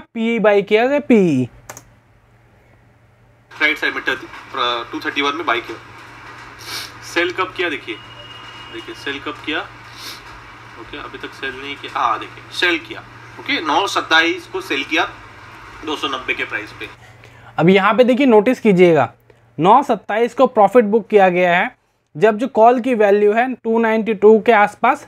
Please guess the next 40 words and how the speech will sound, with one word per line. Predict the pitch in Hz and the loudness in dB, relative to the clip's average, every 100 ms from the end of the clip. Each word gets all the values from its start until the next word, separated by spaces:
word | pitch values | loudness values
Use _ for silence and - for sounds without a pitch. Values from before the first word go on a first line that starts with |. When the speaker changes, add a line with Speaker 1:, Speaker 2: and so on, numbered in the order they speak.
| - | 0
Speaker 1:
चली | 208 202 | 4 6
गई | 185 151 | 6 2
है, | 135 120 - _ _ _ | -2 -6 -12 _ _ _
ठीक | 190 208 | -4 -2
है। | 269 | 0
अब | 254 254 | 2 2
यहाँ | 269 254 | 4 4
पे | 277 277 | 4 2
एक | 254 | 2
चीज़ | 294 262 | 0 0
नोटिस | 226 214 277 | 2 0 -2
कीजिए, | 214 165 202 240 - - - - | 0 2 2 2 -8 -20 -10 0
अगर | 175 254 | 2 4
आपने | 277 240 254 254 185 | 4 2 0 0 4
एक | 214 262 | 2 2
साइड | - 233 190 | 2 0 4
कॉल | 226 233 | 6 6
बाय | 175 165 196 | 4 2 2
की | 214 214 | 0 0
गई | 190 190 | 0 2
है | 208 | 2
तो | 226 | 0
दूसरी | 202 190 208 | 2 2 4
साइड | 214 208 | 4 2
कॉल | 185 196 208 214 | 4 6 6 2
सेल | - 202 214 220 | 0 4 4 4
होगी, | 185 190 269 _ _ - | 0 -2 -4 _ _ -4
लेकिन | 185 202 294 269 | 2 2 4 4
यहाँ | 185 175 233 | 4 4 2
पर | 226 208 127 _ _ _ - | 4 2 0 _ _ _ -4
कहीं | 214 233 269 | 0 0 0
पे | 254 247 | 2 4
भी | 277 | 2
सेल | - 226 226 | 2 2 4
का | 247 | 0
सिंबल | 240 226 214 240 233 | 2 2 4 4 4
नहीं | 190 220 | 2 2
आ | 233 214 | 4 4
रहा | 202 | 2
है। | 147 | -2